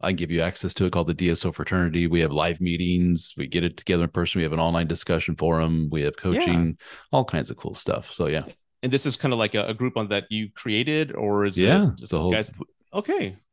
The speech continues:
Speaker 1: Yeah.
Speaker 2: All right.
Speaker 1: I started eight years ago, and it's, uh, grown quite a bit.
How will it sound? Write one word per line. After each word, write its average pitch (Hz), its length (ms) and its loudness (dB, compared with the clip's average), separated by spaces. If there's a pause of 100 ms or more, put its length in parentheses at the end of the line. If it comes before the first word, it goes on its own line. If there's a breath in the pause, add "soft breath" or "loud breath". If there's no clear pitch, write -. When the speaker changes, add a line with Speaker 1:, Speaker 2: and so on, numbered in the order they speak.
(100)
Speaker 1:
Yeah. 120 100 4
Speaker 2:
All - 60 4
right. - 340 -4
Speaker 1:
I 87 120 2
started 92 340 2
eight 101 120 2
years 92 220 2
ago, 90 420 0
and 80 200 -2
it's, - 240 -12
uh, 80 340 -4 (180)
grown 90 300 2
quite 127 220 4
a 135 40 2
bit. 196 220 2